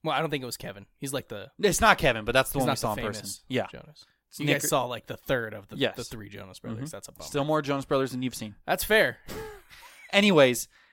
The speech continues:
Speaker 2: I was expecting a performance like that. Like, I think you would agree. You, Jumanji's enjoyable. Like,
Speaker 1: Fun
Speaker 2: Kevin
Speaker 1: movie.
Speaker 2: Hart and all them are good in it. Like, they're not bad, but it's Kevin Hart and The Rock and Jack Black.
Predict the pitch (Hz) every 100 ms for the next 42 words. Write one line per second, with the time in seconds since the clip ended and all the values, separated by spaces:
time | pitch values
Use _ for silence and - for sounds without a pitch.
0 | _ - 240 277 269 - 240 226 208 -
1 | 220 214 196 - 214 - 165 - 202 233
2 | 233 208 202 147 139 135 151 - - _
3 | - 170 220 220 226 202 196 156 147 143
4 | 175 208 _ 165 156 - 170 196 196 202
5 | 208 214 185 165 160 160 - 170 165 -
6 | _ - 247 320 160 107 135 143 190 196
7 | 196 117 139 196 208 156 170 _ _ _
8 | _ _ _ - 226 196 - - 202 175
9 | 165 165 151 131 - _ _ _ _ _
10 | 185 151 143 135 131 131 120 110 - -
11 | - _ _ - 131 123 113 - 104 98
12 | -